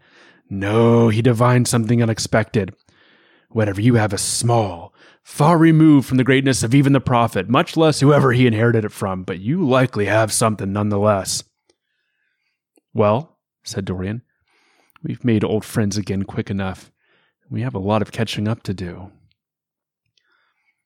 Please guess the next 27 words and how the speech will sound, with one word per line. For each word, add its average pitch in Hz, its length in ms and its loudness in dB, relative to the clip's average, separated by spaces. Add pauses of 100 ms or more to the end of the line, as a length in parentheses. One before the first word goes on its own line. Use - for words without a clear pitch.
(220)
Soon, 120 640 -2
everyone's 139 500 2
piece - 380 -2
of 120 100 -4
the 123 80 -2
story 104 460 -2
had 98 140 -10
been 101 180 -4
told. 95 520 -10 (720)
What 143 200 -2
surprised 127 540 0
Liam 117 420 2
was 101 160 -2
Nathan's 117 420 0
part - 320 -4
in 107 60 -10
which 107 220 -6
the 113 100 -8
city 123 280 -2
had 110 200 -2
opened 117 300 -2
its - 140 -6
doors 113 540 -2
once 107 520 -6
after - 320 -8
closing 110 480 -4
them. 92 380 -10